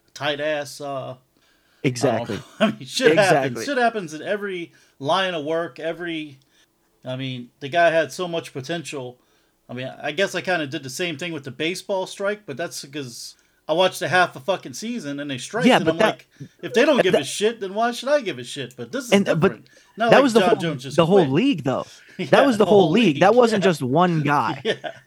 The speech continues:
Speaker 2: And this one guy somehow has that type of control where it's like, well, if Jon Jones isn't fighting anymore, I'm not
Speaker 1: Mm-hmm.
Speaker 2: watching. You're like, what were you watching for in the
Speaker 1: They,
Speaker 2: first place
Speaker 1: yeah, they
Speaker 2: then?
Speaker 1: wouldn't watch it anyway.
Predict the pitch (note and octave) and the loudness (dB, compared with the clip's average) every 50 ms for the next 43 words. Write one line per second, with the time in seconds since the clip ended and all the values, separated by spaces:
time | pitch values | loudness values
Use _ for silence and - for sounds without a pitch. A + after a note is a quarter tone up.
0 | - - F3 F3+ F3+ G3 G3 D#3 D#3 C#3+ F3+ G3+ A3 A3 G3+ F#3 E3 F3+ F#3+ F#3+ | 0 2 4 4 6 4 4 2 2 4 4 4 4 4 2 2 2 2 0 0
1 | - F#3 F#3+ F#3+ F3+ F3 E3+ E3 E3 E3 - E3+ D#3+ E3 - E3+ E3+ E3 - - | 0 0 2 2 2 2 2 2 2 2 2 0 0 2 2 0 0 0 -2 -4
2 | D#3 C#3 - - D#3+ E3 F3 D#3+ D#3 D3+ D3 - D3 C#3 E3 E3 D3+ C3+ E3 E3+ | -4 -4 0 2 2 4 4 4 2 2 2 0 0 4 4 2 2 4 2 2
3 | E3 D3+ C#3 D#3 F#3 B3+ A#3+ F3+ D#3+ C#3 C#3+ C3 - C#3 C3+ C3 C#3 C#3 C#3 C#3+ | 2 4 4 4 4 4 4 2 2 2 2 2 2 2 2 4 0 0 2 2
4 | C#3 C#3 D#3 F3 C3 D#3 G3 G3+ G3 E3 B2+ D3 G#3 A#3 A3 - C3 C3+ C3 D3 | 2 2 2 2 2 2 2 2 0 0 0 0 0 0 0 -2 -2 -2 0 2
5 | E3 E3 D#3+ C#3+ E3+ G#3 G#3+ A3 A3 G3+ G3 G3 G3+ G3 - F#3 - - F#3+ F3 | 4 4 4 4 4 2 4 4 4 4 4 4 4 2 0 -6 -4 -2 0 0
6 | D3+ - F3 G#3 G#3 - - - C3 F#3+ F#3+ F3 G3 A#3 B3 G#3 G#3 G3 G3+ G#3+ | 0 0 0 0 0 0 -2 0 0 2 2 2 0 -2 -2 -2 0 0 0 0
7 | G#3 - - D3+ A3+ D4 D4 G3+ C3+ B2 A2 A2 A2 A2 | 0 -4 -8 -6 -6 -6 -6 -8 -8 -10 -10 -12 -14 -18